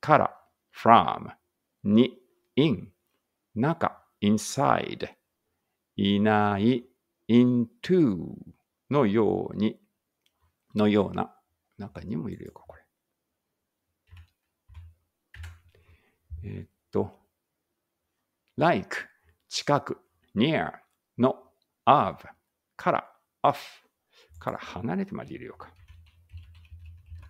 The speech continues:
離れて、から離れて、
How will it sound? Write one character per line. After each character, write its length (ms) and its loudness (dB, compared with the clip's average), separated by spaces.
離 480 -10
れ 180 -16
て、 140 -20
か 180 2
ら 100 4
離 280 -6
れ 120 -10
て、 220 -14